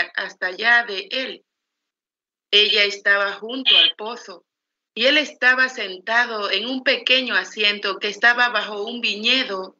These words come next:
del lugar. Y él dijo,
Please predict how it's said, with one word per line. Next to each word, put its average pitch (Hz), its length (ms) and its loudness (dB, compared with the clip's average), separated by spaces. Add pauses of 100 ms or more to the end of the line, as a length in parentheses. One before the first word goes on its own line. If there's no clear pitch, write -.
(100)
del 185 220 -2
lugar. 175 400 0 (920)
Y 190 160 4
él 196 200 4
dijo, 196 520 -2